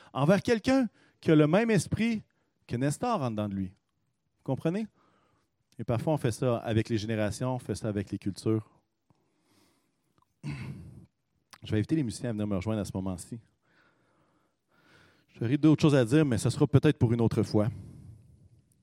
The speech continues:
Qu'en est-il de nos relations les uns avec les autres ? J'aimerais vous poser la question, est-ce que le discours intergénérationnel est quelque chose de naturel pour vous ?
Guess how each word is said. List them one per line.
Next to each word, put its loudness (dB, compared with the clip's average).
Qu'en -2
est-il -2
de 4
nos 2
relations 0
les -2
uns -2
avec -4
les -6
autres ? -6
J'aimerais 0
vous -12
poser 2
la 2
question, -2
est-ce -6
que 0
le 6
discours 0
intergénérationnel 2
est 2
quelque -2
chose 0
de 0
naturel -2
pour 2
vous ? -2